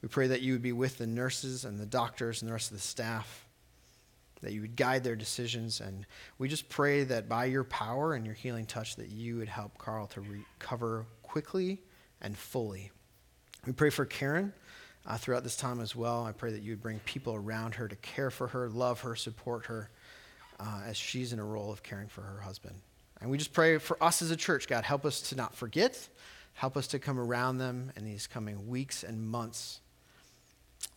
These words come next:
as they continue to go through this journey. And we just pray that, um, even this might be to your glory. Uh, in your name, amen. All right, thanks.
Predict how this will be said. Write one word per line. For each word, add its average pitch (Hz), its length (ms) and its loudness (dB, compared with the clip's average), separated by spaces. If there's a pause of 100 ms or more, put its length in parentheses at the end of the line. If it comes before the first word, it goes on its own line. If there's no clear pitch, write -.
(140)
as 104 120 -10
they 104 80 -6
continue 110 480 -6
to 104 140 -4
go 104 60 -4
through 95 180 -10
this 95 200 -8
journey. 95 380 -10 (540)
And 113 100 -4
we 127 60 0
just 131 160 -6
pray 127 220 4
that, 113 160 0 (680)
um, 95 260 -8 (460)
even 120 340 0
this 117 500 -2 (520)
might 98 220 -8
be 101 120 -8
to - 160 -10
your 95 140 -6
glory. 98 320 -12 (800)
Uh, 110 160 -12
in 98 60 -10
your 95 100 -10
name, 95 220 -8 (720)
amen. 95 260 -10 (1200)
All 104 60 -8
right, 92 180 -6
thanks. 104 380 -4